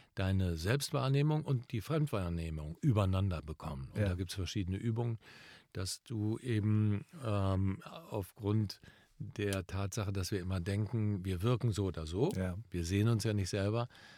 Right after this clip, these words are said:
Speaker 1: haben wir dann die Möglichkeit, uns selber zu sehen.
Speaker 2: Ja.
Speaker 1: Und wir arbeiten da mit verschiedenen Techniken.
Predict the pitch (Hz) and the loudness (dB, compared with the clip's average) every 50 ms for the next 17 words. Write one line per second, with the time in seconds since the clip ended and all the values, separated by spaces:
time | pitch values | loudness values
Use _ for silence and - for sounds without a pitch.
0 | - - - - 95 95 90 98 98 87 95 92 92 87 87 85 85 85 82 - | -20 -12 -6 -2 -2 0 0 0 0 0 0 0 0 0 -2 -2 -4 -4 -4 -4
1 | - 85 - - - 87 82 80 - - - - 107 92 80 - 90 85 80 80 | -6 -8 -8 -6 -6 -4 -4 -6 -8 -10 -8 -6 -4 -4 -2 -2 -4 -2 -4 -4
2 | 78 - - 82 73 73 82 82 90 101 110 123 131 - - 101 95 92 87 - | -6 -8 -8 -10 -8 -8 -6 -6 -4 -4 -6 -6 -8 -4 -2 -2 0 0 -2 -6
3 | - 87 85 80 - 90 85 85 82 78 85 80 80 80 80 80 78 73 - - | -8 -8 -8 -8 -8 -6 -6 -6 -4 -4 -4 -4 -4 -4 -4 -4 -6 -6 -6 -8
4 | 80 - - 85 82 82 80 80 76 71 - - - - - _ _ - - - | -8 -6 -6 -6 -4 -4 -4 -4 -6 -8 -10 -14 -20 -20 -20 _ _ -8 -4 -2
5 | 131 127 - - - 85 78 73 71 _ - 80 95 135 175 | -2 -2 -2 -4 -6 -6 -6 -6 -8 _ -8 -6 -4 -4 -6